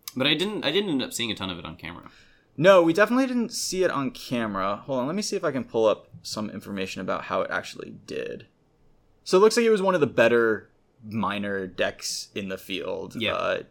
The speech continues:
Speaker 2: it, like, uh, thirty-eight percent of its day one players,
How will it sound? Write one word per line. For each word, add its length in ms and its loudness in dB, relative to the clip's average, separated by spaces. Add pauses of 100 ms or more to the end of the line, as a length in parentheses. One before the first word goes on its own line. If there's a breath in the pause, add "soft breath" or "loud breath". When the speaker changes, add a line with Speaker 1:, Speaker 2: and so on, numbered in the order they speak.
Speaker 2:
it, 220 -10
like, 240 -2 (420)
uh, 200 -4 (240)
thirty-eight 1200 -2
percent 580 -4 (200)
of 140 0
its 160 -4
day 160 -2
one 200 -6
players, 880 -4